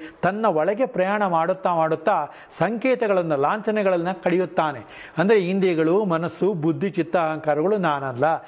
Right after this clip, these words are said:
ವಿಷಯಗಳು ನಾನಲ್ಲ, ಈ ಜಗತ್ತು ನಾನಲ್ಲ, ಈ ಶರೀರ ನಾನಲ್ಲ, ಇದೆಲ್ಲದಕ್ಕೂ ಆಧಾರವಾಗಿರುವ ಆ ನಾನು ಪರಮ ಚೈತನ್ಯವಾಗಿರುವ, ವಿಶುದ್ಧವಾಗಿರುವ,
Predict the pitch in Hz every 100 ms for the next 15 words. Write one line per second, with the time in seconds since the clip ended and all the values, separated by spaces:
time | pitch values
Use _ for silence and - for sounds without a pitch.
0 | - - 196 - 214 165 190 190 147 139
1 | 127 151 147 - - 156 156 151 165 240
2 | 220 165 139 127 139 127 - - 175 170
3 | 165 180 190 208 170 151 135 135 160 147
4 | - - - 165 202 214 220 220 151 185
5 | 214 233 233 214 190 185 165 147 165 156
6 | 135 131 175 240 - - - 190 240 196
7 | 202 196 175 170 151 143 143 147 190 -
8 | - - 185 208 196 247 214 165 139 135